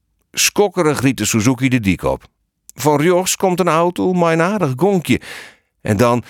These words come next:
jet elke nier op het parkeerterrein van de Grutte Albert Heijn een hudde knal.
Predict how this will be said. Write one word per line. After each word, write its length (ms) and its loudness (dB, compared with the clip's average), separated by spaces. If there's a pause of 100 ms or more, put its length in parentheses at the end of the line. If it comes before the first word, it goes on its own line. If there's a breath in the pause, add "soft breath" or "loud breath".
(120)
jet 240 0
elke 300 0
nier 240 2
op 80 -8
het 120 -2
parkeerterrein 680 0
van 120 -6
de 60 -6
Grutte 220 0
Albert 280 0
Heijn 320 0 (120)
een 160 2
hudde 240 2
knal. 600 -2